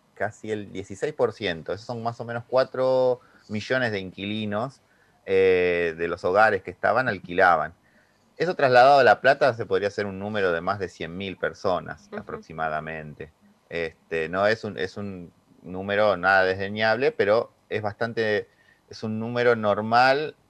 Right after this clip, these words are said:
Speaker 1: digamos, en una tendencia que ya es mundial, que
Speaker 2: Claro.
Speaker 1: es esta inquilinización de las ciudades, ¿no? Los grandes núcleos urbanos hoy están fuertemente habitados por los inquilinos.
Speaker 2: Ujú.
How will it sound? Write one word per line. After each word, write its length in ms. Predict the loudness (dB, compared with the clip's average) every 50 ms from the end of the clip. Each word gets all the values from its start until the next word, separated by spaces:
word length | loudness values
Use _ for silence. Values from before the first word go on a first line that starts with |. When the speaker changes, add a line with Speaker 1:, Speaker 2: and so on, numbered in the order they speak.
| _ _ _ _ _ _ -12
Speaker 1:
digamos, 360 | -4 0 0 2 2 0 -4
en 80 | -4 -2
una 140 | 0 0 2
tendencia 500 | 2 0 -2 0 -4 -4 -4 -6 -8 -8
que 100 | -8 -10
ya 140 | -4 -4 -4
es 80 | -4 -4
mundial, 680 | -6 -6 -6 -6 -6 -2 0 4 4 4 4 2 0 _
que 140 | -6 -4
Speaker 2:
Claro. 180 | -4 -4 -4 -6
Speaker 1:
es 60 | -8 -6
esta 540 | 0 2 2 4 4 2 -2 -4 -8 -12 _ _ _ _ _ _
inquilinización 720 | -10 -8 -8 -4 -4 -4 -4 -4 0 -2 -2 -2 -2 -6
de 80 | -4 -2
las 140 | -4 -4 -4
ciudades, 440 | -4 2 4 4 4 4 0 -4 -8
¿no? 200 | -8 -8 -6 -6
Los 120 | -8 -6
grandes 200 | -8 -8 -8 -8
núcleos 280 | -12 -14 -14 -14 -12 -10
urbanos 300 | -8 -6 -6 -6 -6 -4 -6
hoy 100 | -6 -6
están 360 | -4 -4 -4 -4 -4 -4 -12 _ _ _ _ _ _ _ _ _ _ _ _ _ -20 -8 0
fuertemente 480 | 0 0 2 0 -4 -4 -4 -2 -2
habitados 320 | -4 -2 0 0 0 0 0
por 100 | -2 -8
los 120 | -8 -10
inquilinos. 480 | -12 -16 -14 -14 -14 -14 -16 -18 _ -16
Speaker 2:
Ujú. 340 | -16 -16 -16 -16 -20 -20